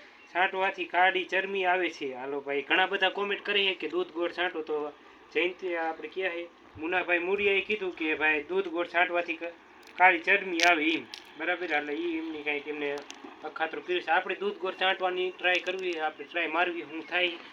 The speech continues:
ફેર પડે કે નહીં. બીજી ભાઈ વલેરાએ કીધું છે કે "ભાઈ મેં કાલ છઠ્ઠું પાણી પાયું, મારે શું થાય છે?" તો ભાઈ જીરું સારું હોય તો કાંઈ ન થાય, નકર પછી ઉકારો આવે.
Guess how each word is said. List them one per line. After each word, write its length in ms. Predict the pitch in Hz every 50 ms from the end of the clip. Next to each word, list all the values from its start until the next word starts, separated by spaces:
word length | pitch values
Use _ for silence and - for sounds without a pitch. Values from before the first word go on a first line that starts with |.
| - - -
ફેર 220 | 170 170 170 170
પડે 320 | - - 175 175 175 170 170
કે 120 | - 170
નહીં. 180 | 175 175 156 143 - - - - - - - - - - - - -
બીજી 380 | - 185 - 208 208 208 202 -
ભાઈ 500 | - - 143 151 170 185 190 196 214 214 - - - - - - - - - - - - - - - - - - - - - - - - - - - - - - - - - - - - 123
વલેરાએ 600 | 135 165 180 202 202 202 196 196 185 180 175 175
કીધું 300 | - 165 175 143 165 170
છે 140 | 160 156 143
કે 120 | 135 151
"ભાઈ 240 | 135 147 165 175 170
મેં 240 | 175 185 202 196 196
કાલ 140 | 196 185
છઠ્ઠું 320 | - - 208 - 202 196 -
પાણી 200 | 185 180 180 175
પાયું, 320 | 170 180 180 175 156 156
મારે 200 | 170 180 180 175
શું 160 | 165 202 220 208
થાય 160 | - 160 160
છે?" 120 | 151 151 151
તો 140 | - 151 143
ભાઈ 260 | 143 156 156 156 151
જીરું 340 | - - 170 190 196 196 190
સારું 240 | 196 214 220 214
હોય 120 | 220 233 220
તો 140 | 220 185 170
કાંઈ 240 | - 202 208 208
ન 140 | 214 226 240
થાય, 180 | 233 - 170 165
નકર 220 | 160 165 - 165
પછી 340 | 165 - 170 - - - -
ઉકારો 280 | - - 185 180 175 180
આવે. 220 | 180 185 185 185